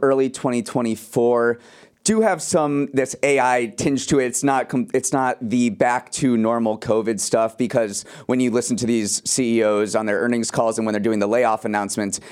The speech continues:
it's more strategic reorganizing of their focus where they're investing more in A I. And they're not saying,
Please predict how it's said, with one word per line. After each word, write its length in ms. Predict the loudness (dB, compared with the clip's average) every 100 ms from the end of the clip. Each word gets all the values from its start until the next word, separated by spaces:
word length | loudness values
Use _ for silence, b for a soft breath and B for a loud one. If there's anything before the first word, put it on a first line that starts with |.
| B
it's 160 | 0
more 220 | 2 0 0
strategic 840 | -4 -6 -2 -2 0 0 -2 -12 B B -2
reorganizing 1040 | 2 2 2 2 0 0 0 0 0 0
of 380 | 0 0 -2 -2
their 380 | 0 2 2 -2
focus 600 | -2 0 0 0 -2 0
where 160 | 0
they're 200 | 2 0
investing 480 | 0 0 -2 -2 0
more 200 | 0 0
in 200 | -2 -2
A 180 | -2 0
I. 220 | 2 0
And 100 | 0
they're 60 | -2
not 200 | -2 0
saying, 360 | -2 -2 -6